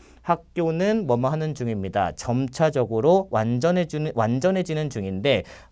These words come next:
교육시설이 완전해지는 중입니다.라고 하면서 문장이, 한 문장이 완성이 되었습니다.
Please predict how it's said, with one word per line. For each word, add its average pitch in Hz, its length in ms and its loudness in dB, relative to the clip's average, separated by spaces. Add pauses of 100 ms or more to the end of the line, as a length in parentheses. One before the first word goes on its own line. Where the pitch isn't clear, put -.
교육시설이 185 720 2
완전해지는 135 1000 -6
중입니다.라고 110 800 -6
하면서 107 280 -8
문장이, 117 640 -6
한 165 160 -8
문장이 107 380 -8
완성이 101 400 -8
되었습니다. 76 580 -10